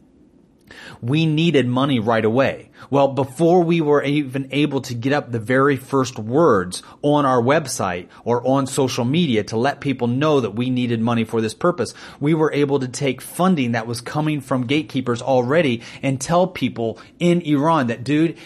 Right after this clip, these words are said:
even if another penny does not come in from these fundraising efforts, we have gatekeeper funding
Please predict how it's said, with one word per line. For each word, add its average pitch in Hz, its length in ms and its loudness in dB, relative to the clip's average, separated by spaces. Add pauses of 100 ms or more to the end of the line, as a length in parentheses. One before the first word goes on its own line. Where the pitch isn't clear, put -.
(140)
even 185 340 4
if 165 140 0
another 143 340 2
penny 139 520 -4
does 120 180 -2
not 135 160 -4
come 135 220 -2
in 135 100 0
from 127 240 -2
these 120 260 -4 (240)
fundraising 135 560 0
efforts, 175 460 -2 (280)
we 147 200 -2
have 131 340 -2 (220)
gatekeeper 143 600 0
funding 123 540 -2